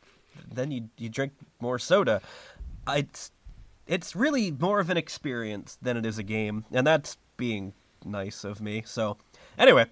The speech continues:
what is it that makes this soda drinker guy so horrible? A decent number of the game's achievements are for drinking soda in various situations. There's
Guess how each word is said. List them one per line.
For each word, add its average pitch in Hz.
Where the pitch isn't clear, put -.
what 262
is 285
it 254
that 233
makes 220
this 202
soda 208
drinker 170
guy 156
so 185
horrible? 139
A 220
decent 233
number 233
of 196
the 214
game's 190
achievements 143
are 139
for 196
drinking 196
soda 170
in 170
various 139
situations. 180
There's 117